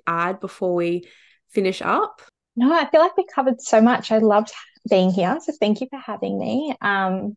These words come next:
Speaker 2: but yeah, I think we covered so much today. I feel like this episode is, like, the perfect first step. Like,
Speaker 1: Mm.
Speaker 2: if you're just starting out on the journey, everything we spoke about today is where you wanna start.
Speaker 1: Yeah, I completely agree. And,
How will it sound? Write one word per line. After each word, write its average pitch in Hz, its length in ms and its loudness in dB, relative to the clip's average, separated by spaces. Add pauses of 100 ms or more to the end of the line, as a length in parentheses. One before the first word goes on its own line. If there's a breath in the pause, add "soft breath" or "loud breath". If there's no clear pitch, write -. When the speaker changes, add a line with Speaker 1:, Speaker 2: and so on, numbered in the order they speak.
Speaker 2:
but 233 80 -2
yeah, 240 260 2
I 196 80 -6
think 220 160 -6
we 220 140 -4
covered 202 380 -10
so 185 280 -4
much - 320 -4
today. 160 480 -2
I 226 60 0
feel 262 120 4
like 254 160 2
this 269 220 -4
episode 208 420 -2
is, 196 100 -8
like, 190 180 -10
the 214 80 -8 (160)
perfect 196 500 -2 (420)
first 180 240 0
step. - 320 -6 (420)
Like, 220 320 -2
Speaker 1:
Mm. 226 120 -2
Speaker 2:
if 220 60 -12
you're 190 400 2
just 190 320 -10
starting 180 320 -4
out 175 160 -6
on 180 100 -6
the 180 120 -4
journey, 180 580 -4
everything 190 400 -4
we 190 80 -6
spoke 175 300 -4
about 170 240 -6
today - 420 -4 (140)
is 175 260 -2 (160)
where 185 200 2
you 170 140 0
wanna - 200 -8
start. - 420 -8 (420)
Speaker 1:
Yeah, 208 400 -2
I 196 220 0
completely 202 600 -4
agree. 180 380 -4
And, 180 300 -8